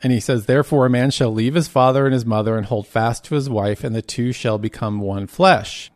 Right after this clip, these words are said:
Then he goes on to say, "This mystery is profound, and I am saying that it refers to Christ and the church."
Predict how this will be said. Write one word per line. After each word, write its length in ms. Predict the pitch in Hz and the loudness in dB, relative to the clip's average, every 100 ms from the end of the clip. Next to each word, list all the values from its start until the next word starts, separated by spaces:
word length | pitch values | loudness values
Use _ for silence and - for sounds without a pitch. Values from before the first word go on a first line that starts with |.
| - | -2
Then 160 | 135 | 2
he 60 | 151 | 6
goes 180 | 160 151 | 6 8
on 140 | 143 | 6
to 40 | 127 | 4
say, 200 | 139 113 | 2 4
"This 240 | 135 - | 2 2
mystery 400 | 143 - 160 143 | 0 2 0 0
is 120 | 120 | -2
profound, 920 | - 131 113 - 147 156 110 104 117 - | -2 -4 -2 0 0 2 0 -4 -8 -2
and 160 | 127 | 0
I 120 | 123 | 0
am 140 | 120 117 | 0 -2
saying 920 | - - 185 202 123 110 104 110 113 - _ _ _ | -4 -2 0 2 2 0 -2 -4 -6 -10 _ _ _
that 160 | 127 127 | 0 2
it 40 | |
refers 540 | 123 123 139 127 123 | 0 -2 0 -2 -2
to 80 | - | -6
Christ 640 | - - 117 120 113 - - | -12 -4 -2 -2 -4 -10 -6
and 160 | 113 | -6
the 40 | 101 | -6
church." 840 | - - 196 131 - - - | -10 -2 -2 -2 -6 -16 -18